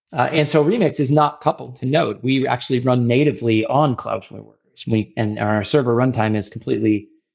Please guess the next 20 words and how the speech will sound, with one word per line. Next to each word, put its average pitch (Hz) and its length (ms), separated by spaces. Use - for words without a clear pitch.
generic. 117 480
We 123 80
actually 135 420
borrowed 120 600
the 123 200
idea 113 960
for 117 240
our 110 220
server 131 420
runtime 110 840
from 113 260
them. 107 460
I, 113 200
I 117 120
said 120 280
they, 107 320
they 123 100
based 120 440
their 117 120
whole 120 520